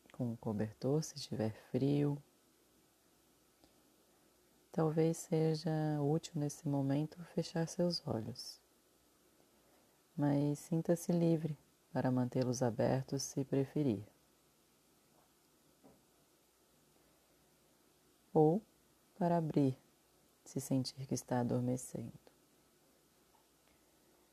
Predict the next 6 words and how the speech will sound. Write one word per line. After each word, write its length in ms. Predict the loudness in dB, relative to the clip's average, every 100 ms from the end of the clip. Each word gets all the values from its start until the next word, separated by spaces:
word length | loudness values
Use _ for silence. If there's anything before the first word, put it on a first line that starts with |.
| _ _ _ _
Dedique 840 | -2 0 2 2 2 2 4 6 6
alguns 320 | 4 2 2
momentos 840 | 2 2 2 2 0 -2 -4 -6
para 200 | -4 -4
trazer 380 | 0 0 2 0
as, 260 | 0 -4